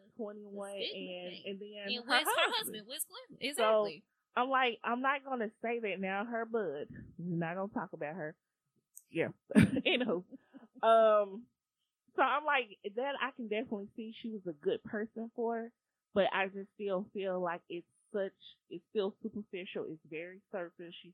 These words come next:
Speaker 1: not diving in and doing what she could do and using her voice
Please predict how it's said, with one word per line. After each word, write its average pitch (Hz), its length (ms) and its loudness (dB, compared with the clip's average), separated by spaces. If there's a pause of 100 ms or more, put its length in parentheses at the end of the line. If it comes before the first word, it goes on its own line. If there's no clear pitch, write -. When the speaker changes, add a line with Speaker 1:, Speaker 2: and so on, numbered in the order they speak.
Speaker 1:
not 175 240 -6 (100)
diving 170 520 -6
in 165 340 -18 (640)
and 175 180 -2
doing 175 480 -2 (480)
what 185 240 -2
she 196 100 -20 (100)
could 185 240 -6
do 170 100 -8
and 160 140 -12
using 165 320 -16
her 156 240 -10
voice 151 180 -8